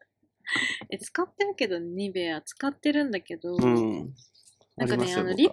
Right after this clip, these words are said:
Speaker 1: プでさ、ニベア塗るやつあるじゃん。
Speaker 2: あ、ある。
Speaker 1: あ、すごい、なんかちゃんと、
Speaker 2: ハンドクリーム。
Speaker 1: なんか絞ってあるね。
Speaker 2: そう、もうカスカスです。<laughs> 缶もありますよ、青缶。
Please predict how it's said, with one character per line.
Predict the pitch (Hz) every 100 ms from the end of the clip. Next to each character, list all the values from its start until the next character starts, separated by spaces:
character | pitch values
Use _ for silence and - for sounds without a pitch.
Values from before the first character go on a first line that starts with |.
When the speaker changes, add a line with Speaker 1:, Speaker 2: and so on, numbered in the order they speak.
| -
Speaker 1:
プ | 214
で | 185 185
さ、 | - 180 180
ニ | 214
ベ | 208 190
ア | 180
塗 | 180
る | 180 185
や | 185
つ | 185 180
あ |
る | 170 160
じ | 135
ゃ |
ん。 |
Speaker 2:
あ、 | 131 104
あ | 107
る。 | - - _ _ _ _ _ _ _ _ _ _ _ _ _ _ _ _ _ _
Speaker 1:
あ、 | 254 269 226
す | 220
ご | 226
い、 | 190
な |
ん | 175
か | 156
ち |
ゃ | 117
ん |
と、 | 113
Speaker 2:
ハ |
ン |
ド |
ク | -
リ |
ー | 370
ム。 |
Speaker 1:
な | 202
ん | 190
か | - -
絞 | - 196
っ | 214
て | 165
あ |
る | 160 143
ね。 | -
Speaker 2:
そ | -
う、 | - -
も | 117 107
う | 254 233
カ | - -
ス | 113
カ | -
ス | - -
で | 117
す。 | - - _ _ -
<laughs> | - - _
缶 | - 123
も | 82
あ |
り | 73
ま | -
す | - 123
よ、 | -
青 | 110 -
缶。 | -